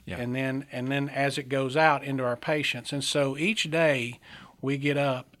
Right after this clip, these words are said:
Speaker 2: and we wanna say, "How would God handle that? How would, how would God have us handle that?" And so, um, whether it's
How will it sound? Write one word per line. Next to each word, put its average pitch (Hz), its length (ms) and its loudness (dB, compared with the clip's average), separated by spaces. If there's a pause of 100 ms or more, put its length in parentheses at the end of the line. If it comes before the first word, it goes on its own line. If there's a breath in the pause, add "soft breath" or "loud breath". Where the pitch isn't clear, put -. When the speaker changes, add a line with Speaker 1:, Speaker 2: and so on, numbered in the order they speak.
Speaker 2:
and 123 160 -6
we 139 100 0
wanna 139 220 0
say, 120 480 -4 (320 soft breath)
"How 131 300 -4
would 127 180 -6
God 120 300 -4
handle 104 400 -10
that? 104 320 -16 (140)
How 127 200 -2
would, 120 240 -8 (300 loud breath)
how 151 160 6
would 120 120 2
God 123 260 4
have 110 200 -6
us 131 240 0
handle 104 360 -10
that?" 104 380 -16 (400 loud breath)
And 120 160 0
so, 127 640 2 (200)
um, 110 420 -10 (760)
whether 135 340 0
it's - 260 -4